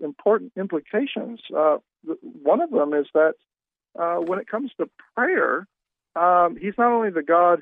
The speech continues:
who knows all our prayers, um,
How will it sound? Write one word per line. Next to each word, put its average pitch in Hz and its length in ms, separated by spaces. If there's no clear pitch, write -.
who 156 140
knows 147 680
all 139 240
our 123 160
prayers, 123 540
um, 160 580